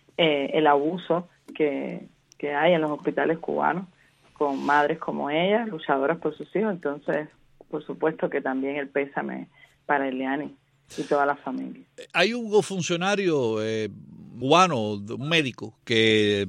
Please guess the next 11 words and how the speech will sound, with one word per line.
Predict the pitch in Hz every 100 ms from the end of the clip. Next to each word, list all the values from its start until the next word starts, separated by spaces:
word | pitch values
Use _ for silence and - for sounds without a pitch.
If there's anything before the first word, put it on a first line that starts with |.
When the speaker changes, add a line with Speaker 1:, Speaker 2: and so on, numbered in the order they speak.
| -
Speaker 2:
agradeció | 107 117 117 110 101 147 151
también | 143 131 117 127 143 143 120 107
la | 107
forma | 98 127 135 139 127
en | 104 92
que | 104
trataron | - 104 117 127 123
al | 98 98
niño. | 117 139 127 95 82
Parece | - 151 196 214
que | 190 180